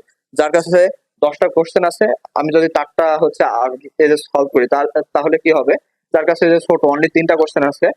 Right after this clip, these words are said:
তাকে কিন্তু অনেকক্ষণ ওয়েট করতে হবে। That, that, that means যে প্রি-, প্রি-, প্রিয়ন প্রসেসটা যদি বড় হয় আর পি টু প্রসেসটা যদি ছোট হয়, আমি যখন পি ওয়ান প্রসেসকে এক্সিকিউশন করব, মানে সিপিইউ টাইমটা আমি যখন দিব, তখন কিন্তু এই পি-,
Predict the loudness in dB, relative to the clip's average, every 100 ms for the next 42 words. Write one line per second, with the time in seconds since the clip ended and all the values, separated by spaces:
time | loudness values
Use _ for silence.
0 | _ _ -2 0 0 0 0 -2 -2 -4
1 | 0 0 0 -4 -2 -2 0 -2 _ _
2 | -2 0 -2 -2 -2 0 -2 0 -2 0
3 | 2 2 2 0 0 0 0 -2 -4 -4
4 | -2 0 0 0 -2 0 -2 0 0 0
5 | 0 0 2 2 2 0 -2 -2 0 -2
6 | 0 -2 -2 -2 -2 0 2 2 0 -2
7 | _ _ _ -6 0 2 2 2 2 2
8 | 0 0 0 0 0 0 0 -2 0 0
9 | 0 2 2 2 0 -2 -2 2 2 2
10 | 0 -6 _ _ _ -10 -10 _ _ -6
11 | _ _ -4 0 0 2 0 2 2 2
12 | 2 -2 _ _ _ _ 0 0 0 0
13 | 2 0 2 2 2